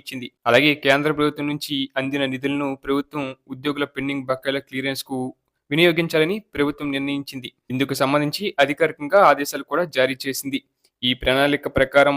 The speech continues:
మొదటి విడతలో సుమారు నాలుగు వేల నుండి ఐదు వేల కోట్ల రూపాయలు విడుదల చేయనున్నట్లు ప్రభుత్వం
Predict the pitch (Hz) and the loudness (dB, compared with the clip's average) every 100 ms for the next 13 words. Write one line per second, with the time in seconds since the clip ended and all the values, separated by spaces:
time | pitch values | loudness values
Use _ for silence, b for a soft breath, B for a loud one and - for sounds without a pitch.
0 | 131 127 135 147 135 131 139 143 135 139 | 0 -2 -2 -4 -4 -4 -4 -4 -2 2
1 | 143 135 127 135 143 139 139 143 143 143 | 2 2 2 2 0 -6 -8 -10 -12 -12
2 | - 131 139 139 143 - 143 139 131 131 | 0 2 2 0 -2 -4 -6 -4 -6 -2
3 | 139 131 127 131 135 - 135 131 131 131 | -2 -2 -10 -8 -8 -6 -6 -4 -8 -4
4 | 202 - 156 160 180 | -6 -2 -2 -2 -8